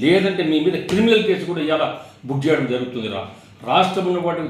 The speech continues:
తెలుగుదేశం పార్టీ కార్యకర్తలందరికీ కూడా విజ్ఞప్తి చేస్తున్నా, ఈ నా కొడుకులు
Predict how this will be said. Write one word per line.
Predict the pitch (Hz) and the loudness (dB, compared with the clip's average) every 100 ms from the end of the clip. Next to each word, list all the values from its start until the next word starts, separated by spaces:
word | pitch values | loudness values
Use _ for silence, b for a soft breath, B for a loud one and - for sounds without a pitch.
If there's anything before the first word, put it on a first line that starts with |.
| 139 | -2
తెలుగుదేశం | 175 185 175 165 151 | 0 2 0 -4 -6
పార్టీ | 160 156 - | -6 -6 0
కార్యకర్తలందరికీ | 240 196 185 175 170 156 156 156 | 2 2 0 -4 -4 -4 -6 -4
కూడా | 156 135 | -4 -4
విజ్ఞప్తి | 123 139 143 131 | -6 -8 -6 -8
చేస్తున్నా, | - 131 113 - B B 143 | -8 -8 -8 -12 B B -4
ఈ | 139 | -2
నా | 131 135 | -2 -2
కొడుకులు | 165 170 | -2 -2